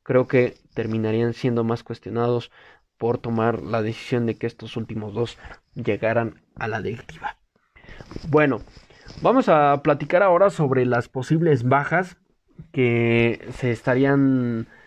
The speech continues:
em, llevando a cabo en Cruz Azul. Vamos, yo la información que tengo de momento es que, bueno,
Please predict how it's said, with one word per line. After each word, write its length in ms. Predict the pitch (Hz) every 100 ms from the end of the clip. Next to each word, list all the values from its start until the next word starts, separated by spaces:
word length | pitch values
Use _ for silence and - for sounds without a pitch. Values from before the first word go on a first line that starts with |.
| _ _
em, 600 | - 120 117 120 113 113 113
llevando 420 | 123 123 139 123
a 80 | 113
cabo 200 | 123 127
en 100 | 120
Cruz 220 | 117 113
Azul. 400 | 110 175 240 - _ _ _ _ _ _ _ _ _ _ _ -
Vamos, 640 | 135 180 220 247 240 - - _ _
yo 260 | 160 143 202
la 100 | 285
información 640 | 262 165 139 127 156 170
que 140 | 160 143
tengo 480 | - 139 139 151
de 100 | 131
momento 640 | 113 110 120 139 139 185 180 _ _ _ -
es 420 | 135 143 143 - _ _ _ _
que, 460 | 147 147 165 175 -
bueno, 300 | 117 123